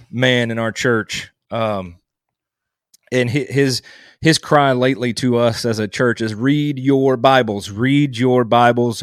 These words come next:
read your Bibles." And yes, I want to echo that. Read your Bibles. If you find it tough,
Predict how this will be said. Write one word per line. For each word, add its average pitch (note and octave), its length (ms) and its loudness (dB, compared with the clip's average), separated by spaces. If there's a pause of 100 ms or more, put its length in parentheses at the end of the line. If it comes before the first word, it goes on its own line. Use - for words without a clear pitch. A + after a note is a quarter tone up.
read A2+ 500 -4
your G#2 260 -2
Bibles." G2 500 -4 (560)
And A#2 180 -4
yes, A#2 380 0
I A#2 140 0
want A#2 260 -6
to A2+ 160 -6
echo G#2+ 320 0
that. G2 260 -2
Read A2 440 -4
your A2+ 80 0
Bibles. G2+ 500 -2
If G#2 140 -12
you G#2+ 60 -6
find B2 300 -4
it - 140 -10
tough, G3 320 2